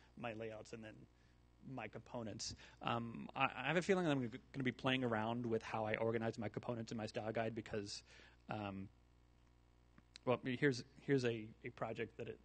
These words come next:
that I'm actually developing right now with Previews Next, um, with, with a great team. Um, but if, if I pop into the components, there's, like,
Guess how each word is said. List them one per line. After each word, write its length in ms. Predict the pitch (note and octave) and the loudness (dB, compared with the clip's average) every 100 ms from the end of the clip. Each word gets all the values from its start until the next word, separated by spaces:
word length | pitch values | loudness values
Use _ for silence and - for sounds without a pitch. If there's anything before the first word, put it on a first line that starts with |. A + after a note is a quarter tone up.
| - | -8
that 140 | A#2+ | -6
I'm 240 | A2 G#2+ G#2+ - | -6 -8 -12 0
actually 400 | B2 A2+ B2 A2 A2+ C3 C3+ | 0 2 0 -2 -2 -8 0
developing 480 | C3 A#2+ A#2 A2+ G#2+ | 4 6 6 4 -2
right 160 | G#2+ | -4
now 160 | A2 A2 | -4 -4
with 100 | G#2 | -6
Previews 300 | A#2 A2 G#2 | -8 -8 -10
Next, 320 | G2+ G2+ - - - - - - | -14 -14 -20 -20 -20 -20 -20 -14
um, 220 | A#2 G#2+ | -12 -10
with, 180 | G#2+ A#2 - | -8 -8 -4
with 140 | A#2+ A2 | -4 -4
a 40 | |
great 260 | G2+ G2+ - | -2 -4 -4
team. 200 | G#2 G#2 - - - - - | -10 -12 -16 -20 -20 -12 -10
Um, 280 | - - C3 | -10 -10 -8
but 160 | A#2+ | -8
if, 80 | A2 - - - | -8 -12 -20 -10
if 100 | - | -8
I 120 | B2 - - - - | -8 -10 -20 -20 -8
pop 240 | - B2+ B2 | -2 -2 -2
into 120 | A2+ | -6
the 60 | |
components, 420 | A2+ C3+ C3 A2+ - | -6 -6 -6 -6 -8
there's, 220 | A#2 A#2 | -8 -6
like, 160 | G#2+ | -8